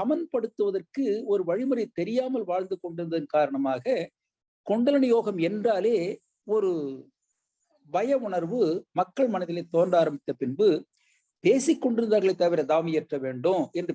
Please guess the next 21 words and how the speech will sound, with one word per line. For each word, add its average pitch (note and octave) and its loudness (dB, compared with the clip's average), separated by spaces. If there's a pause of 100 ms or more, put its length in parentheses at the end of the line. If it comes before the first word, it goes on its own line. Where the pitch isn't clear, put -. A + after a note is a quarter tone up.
(140)
பேசினார்களே G3+ 0
தவிர, E3 2 (260)
அதிலே F3+ 2
தன்னை D#3+ -2
ஈடுபடுத்திக் C4 0
கொள்ள A#3 2
முன்வரவில்லை. E3 -2 (240)
இதெல்லாம் A#3 -2
சின்ன - -6
சின்ன A3+ -6
குறைபாடுகள் G#3+ 0
இருந்தால் D#3 -2
கூட, F#3+ -4 (320)
அது D#3+ -2
பெரிய C#4+ 6
அளவிலே G3+ 4
எல்லா A#3+ 2
இடங்களிலும் A3+ 0
அது D#3+ -4
பரவிய F#3+ 0
போது, E3 -2